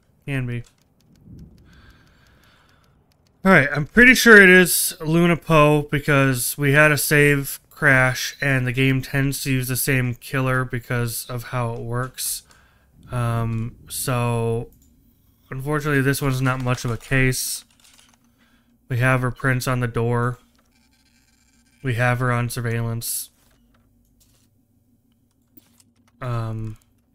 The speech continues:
so, I would like to get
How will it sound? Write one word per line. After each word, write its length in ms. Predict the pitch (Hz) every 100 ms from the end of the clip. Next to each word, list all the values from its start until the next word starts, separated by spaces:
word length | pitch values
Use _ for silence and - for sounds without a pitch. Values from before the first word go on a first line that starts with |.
| _ _ _
so, 640 | - - 127 123 120 117 - _ _ _ _ _ _ _ _ _ _ _ _ _ _ _ _ _ _ _ _ _
I 120 | 147
would 220 | 147 147
like 460 | 143 151 160 180 -
to 140 | -
get 480 | 143 131 139 135 143